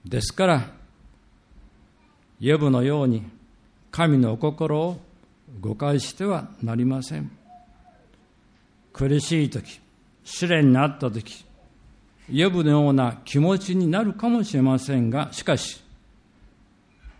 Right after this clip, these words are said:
ガラテヤ人の手紙四章を開いていただき、もう一度確認していただきたいのです。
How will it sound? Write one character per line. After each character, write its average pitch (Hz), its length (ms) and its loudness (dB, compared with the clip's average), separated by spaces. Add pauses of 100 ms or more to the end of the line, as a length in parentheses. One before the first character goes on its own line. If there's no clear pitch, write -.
(560)
ガ 123 120 -2
ラ 139 160 4
テ 151 100 0
ヤ 147 120 4
人 131 100 2
の 127 120 4
手 127 160 -2
紙 135 300 4
四 156 220 2
章 135 260 -6
を 117 60 -4
開 202 340 -2
い 208 80 -2
て 131 80 -2
い 107 80 0
た 110 120 -8
だ 123 200 -6
き、 - 180 -20 (680)
も 160 200 0
う 220 40 4
一 220 160 -4
度 214 120 0
確 160 320 -4
認 160 180 4
し 156 100 -6
て 214 120 -2
い 185 60 -2
た 139 120 -4
だ 135 100 -2
き 127 100 -10
た 151 140 -4
い 151 80 -2
の 127 160 -2
で 107 140 -10
す。 - 240 -12